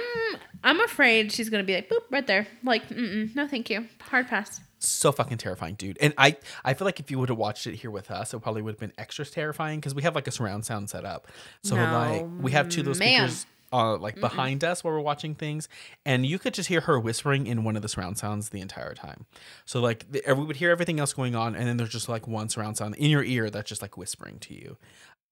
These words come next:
Speaker 2: I couldn't deal <laughs> with it. It was very, very scary.
Speaker 1: I got a
Speaker 2: Um,
Speaker 1: cold chill. I gotta go.
Speaker 2: s-, I can't.
Speaker 1: Anyways. <laughs>
Speaker 2: But Charlotte is then running through the woods. She's trying to escape all of this.
Speaker 1: As she should.
Speaker 2: As she fucking should. Uh, she gets
Speaker 1: You know
Speaker 2: to
Speaker 1: what it reminds me of?
Speaker 2: What?
Speaker 1: I'm so sorry.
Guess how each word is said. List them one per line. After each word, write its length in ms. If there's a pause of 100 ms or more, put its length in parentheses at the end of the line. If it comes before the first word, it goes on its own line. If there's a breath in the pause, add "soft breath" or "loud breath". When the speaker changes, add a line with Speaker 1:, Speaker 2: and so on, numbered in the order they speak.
(420)
Speaker 2:
I 60
couldn't 320
deal 140
<laughs> 40
with 200 (240 loud breath)
it. 160
It 80
was 200
very, 380
very 240
scary. 540 (520 soft breath)
Speaker 1:
I 200
got 100
a 40
Speaker 2:
Um, 60
Speaker 1:
cold 200
chill. 340 (320)
I 60
gotta 180
go. 160
Speaker 2:
s-, 100
I 100
can't. 40 (100)
Speaker 1:
Anyways. 360 (100)
<laughs> 100
Speaker 2:
But 140
Charlotte 400
is 140
then 120
running 240
through 120
the 80
woods. 260
She's 100
trying 200
to 140
escape 580
all 180
of 140
this. 240
Speaker 1:
As 120
she 140
should. 380
Speaker 2:
As 160
she 240
fucking 340
should. 500
Uh, 440
she 160
gets 240
Speaker 1:
You 80
know 80
Speaker 2:
to 60
Speaker 1:
what 60
it 140
reminds 340
me 140
of? 300
Speaker 2:
What? 260
Speaker 1:
I'm 140
so 180
sorry. 420